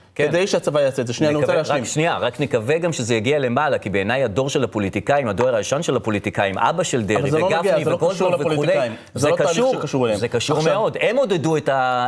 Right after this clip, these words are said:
Speaker 1: את הציבורים שלהם שלא
Speaker 2: לא, לא,
Speaker 1: להתגייס,
Speaker 2: לא, לא.
Speaker 1: לא לימודי
Speaker 2: אם היית
Speaker 1: ליבה
Speaker 2: מכיר,
Speaker 1: וכולי.
Speaker 2: אם היית מכיר את הציבור החרדי, היית מבין שלפוליטיקאים,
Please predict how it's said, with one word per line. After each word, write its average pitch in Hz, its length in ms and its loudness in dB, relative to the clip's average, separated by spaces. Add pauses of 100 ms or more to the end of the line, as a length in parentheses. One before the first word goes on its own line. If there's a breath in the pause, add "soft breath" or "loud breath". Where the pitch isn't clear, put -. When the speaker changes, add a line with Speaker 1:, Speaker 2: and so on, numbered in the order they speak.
Speaker 1:
את 147 120 -4
הציבורים 135 500 -2
שלהם 123 320 -2
שלא 180 260 0
Speaker 2:
לא, 175 80 0
לא, 165 120 2
Speaker 1:
להתגייס, 143 400 0
Speaker 2:
לא, 135 160 0 (140)
לא. 135 100 2
Speaker 1:
לא 160 60 2
לימודי 156 360 0
Speaker 2:
אם 190 80 -2
היית 190 140 -2
Speaker 1:
ליבה 160 140 2
Speaker 2:
מכיר, 147 180 -2
Speaker 1:
וכולי. 117 400 -2
Speaker 2:
אם 160 60 2
היית 175 140 -2
מכיר 147 240 0
את 139 80 -8
הציבור 123 280 -2
החרדי, 120 300 0
היית 123 160 -2
מבין 120 240 0
שלפוליטיקאים, 131 960 -2